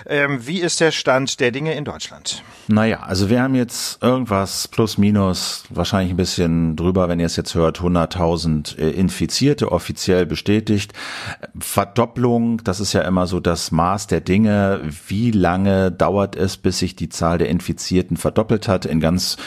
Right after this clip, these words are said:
Speaker 2: schlimmen Zeiten hat das da irgendwie zwei, drei, vier Tage gedauert. Äh, das ist jetzt in Deutschland runtergebremst worden auf so, je nachdem, wie man misst, plus minus zehn, elf Tage.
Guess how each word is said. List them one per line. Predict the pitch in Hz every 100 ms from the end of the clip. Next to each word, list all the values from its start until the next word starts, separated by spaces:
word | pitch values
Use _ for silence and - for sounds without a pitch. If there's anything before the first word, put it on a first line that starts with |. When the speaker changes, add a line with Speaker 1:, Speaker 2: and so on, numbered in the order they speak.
| - -
Speaker 2:
schlimmen | 104 90
Zeiten | 80 85 87 85
hat | 82
das | 82
da | - 69
irgendwie | 82 85
zwei, | - 82
drei, | 85 80
vier | - -
Tage | - 98 107 101
gedauert. | 98 95 90 92 90 - - -
Äh, | - 85
das | - 98 -
ist | 104 -
jetzt | 101 -
in | 87
Deutschland | 98 113 - 95 90 -
runtergebremst | 78 95 151 127 123 101 101 117 123 -
worden | 101 110 117 113
auf | - 92 95 -
so, | 92 92
je | 87
nachdem, | 95 87 92 92 85
wie | 80
man | 80
misst, | 90 110 - - - -
plus | - 202 -
minus | 190 202 190 -
zehn, | - 135 196 196
elf | 87 87 82
Tage. | - 92 107 120 135